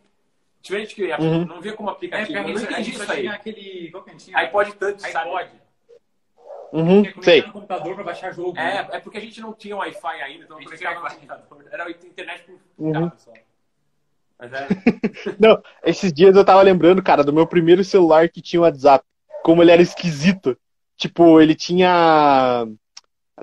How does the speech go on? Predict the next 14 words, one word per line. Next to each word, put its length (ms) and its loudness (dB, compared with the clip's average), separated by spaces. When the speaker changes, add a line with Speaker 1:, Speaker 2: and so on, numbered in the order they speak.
Speaker 2:
tecla 600 4
e 100 -6
touch. 500 2
Então, 200 4
Speaker 1:
Sei. 80 -4
Speaker 2:
tipo, 560 6
era 240 4
muito 180 4
esquisitão, 540 2
tá 80 4
ligado? 260 4
Você 160 -2
mexer 240 2
nele. 260 2